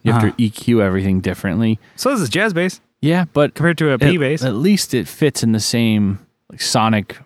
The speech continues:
Speaker 1: realm.
Speaker 2: Uh-huh.
Speaker 1: This is, like, these are three single coils that are, like, one, they're old.
Speaker 2: Mm-hmm.
Speaker 1: They, it, the bass feels completely different.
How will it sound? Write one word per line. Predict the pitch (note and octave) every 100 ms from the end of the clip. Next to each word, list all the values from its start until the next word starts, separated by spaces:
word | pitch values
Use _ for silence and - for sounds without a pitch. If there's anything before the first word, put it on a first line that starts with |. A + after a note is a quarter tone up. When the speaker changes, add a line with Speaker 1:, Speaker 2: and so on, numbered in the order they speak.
| -
Speaker 1:
realm. | G2 G2 A#2 G2+ F2+ -
Speaker 2:
Uh-huh. | B2+ A2 - _ -
Speaker 1:
This | A#2+ -
is, | B2
like, | A2+ G#2+ F#2+ - - - _ _ _ _
these | A#2 A#2
are | B2
three | - - G#2+ A2 A2
single | - A2+ A2+ A2+
coils | - G#2+ G#2+ G#2 G2+
that | G2+ G2
are, | G2 G2 F#2+
like, | F#2 F2+ F2 - - _ _ _ _
one, | - C#2 G#2+ A2 G#2+
they're | G#2+ -
old. | G#2+ F#2 G2 G#2 - _ _
Speaker 2:
Mm-hmm. | C3 C#3 C3 _ _ _ _ _ -
Speaker 1:
They, | A2+ G#2 G#2+ G#2+ G#2+ G#2+ G#2 G#2 G#2 -
it, | - A2 - F#2+
the | G#2+
bass | G2+ A#2 C3+ -
feels | - A2+ A#2 G#2 F#2+
completely | - G2 G2 D#2
different. | E2+ F2+ - G#2 G#2